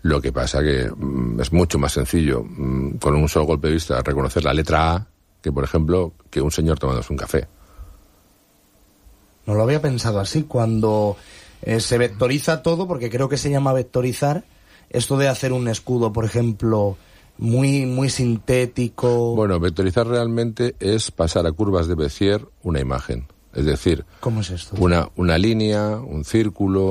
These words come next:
Speaker 1: un cuadrado, o sea, tiene, eh, está, o sea, tiene sus nodos.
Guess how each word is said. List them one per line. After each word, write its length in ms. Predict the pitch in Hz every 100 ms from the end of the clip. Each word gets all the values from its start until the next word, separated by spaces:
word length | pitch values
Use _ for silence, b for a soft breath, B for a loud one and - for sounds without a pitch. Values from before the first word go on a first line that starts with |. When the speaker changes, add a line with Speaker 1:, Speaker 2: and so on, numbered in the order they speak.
| 95
Speaker 1:
un 200 | 95 82
cuadrado, 580 | 67 69 82 98 98 95
o 100 | 98 -
sea, 200 | - 73
tiene, 200 | 87 80 78
eh, 400 | 76 73 71 64 62 58 67
está, 180 | -
o 100 | 80 73 80 76
sea, 580 | - 69 62 60 - 67 62 - -
tiene 220 | - 90 90
sus 220 | - 82
nodos. 540 | 90 85 60 65 -